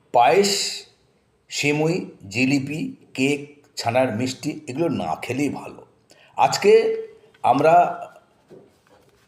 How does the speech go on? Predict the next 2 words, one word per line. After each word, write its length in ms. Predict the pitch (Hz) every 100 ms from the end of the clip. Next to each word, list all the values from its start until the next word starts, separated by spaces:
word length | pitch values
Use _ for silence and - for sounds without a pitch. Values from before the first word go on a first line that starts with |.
| _ _ _ _ _ - _ - _ -
প্রয়োজনীয় 600 | 160 165 160 180 185 180 -
পানীয় 380 | 143 131 147 170